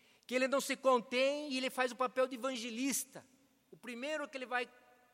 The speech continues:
dizer, "Encontrei o Messias", é o seu irmão Pedro. Que, que Jesus vai, e ele leva o irmão, o grande apóstolo Pedro,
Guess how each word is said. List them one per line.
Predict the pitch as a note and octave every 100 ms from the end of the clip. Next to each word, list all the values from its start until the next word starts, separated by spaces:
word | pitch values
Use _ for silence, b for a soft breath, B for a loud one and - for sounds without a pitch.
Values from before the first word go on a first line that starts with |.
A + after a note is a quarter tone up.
| _ _ _ _
dizer, | E3 F#3+ F3 C4
"Encontrei | B3 C4+ B3 C#4+ D#4
o | D4
Messias", | C#4 A3+ C#4 C#4+ B3+
é | B3
o |
seu | - B3+
irmão | A#3 A3 A#3 - _
Pedro. | G#3 A3 D#3 C#3 G#2+ - _ _ _ _ _ _ _ _ _ _ _
Que, | - F#3
que | -
Jesus | E3+ E3 F3+ G3
vai, | F#3+ F#3+ G3 G#3 F#3+
e | G#3
ele | F#3+ F#3
leva | G#3+ B3 A3+
o | G#3
irmão, | G3 G3+ A#3 B3
o | G3
grande | F3 A3+ C#4 C4+
apóstolo | - B3 A#3 A#3 A3
Pedro, | - G3+ C#3